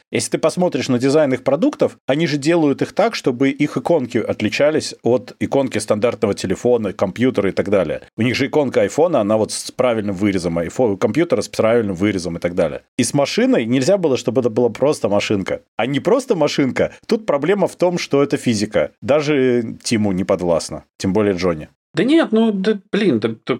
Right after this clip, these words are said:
Speaker 2: на самом деле это сделает и любого этого, эм, дизайна машину. Это, это, это не играет никакой роли. Это, ну,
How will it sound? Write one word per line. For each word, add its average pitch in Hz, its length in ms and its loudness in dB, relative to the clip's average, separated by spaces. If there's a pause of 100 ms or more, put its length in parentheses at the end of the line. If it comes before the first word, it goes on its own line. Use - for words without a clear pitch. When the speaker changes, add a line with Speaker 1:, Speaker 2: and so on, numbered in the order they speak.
(140)
Speaker 2:
на 160 140 2
самом 240 280 2
деле 220 200 2
это 170 140 -2
сделает 196 360 0
и 170 40 0
любого 170 380 2
этого, 104 840 2
эм, - 760 -6 (120)
дизайна 117 800 0 (240)
машину. 117 540 0
Это, 180 160 0
это, 190 320 -2
это 214 260 -2
не 240 140 4
играет 254 240 0
никакой 220 340 0
роли. 208 240 2
Это, 156 380 0
ну, 180 240 2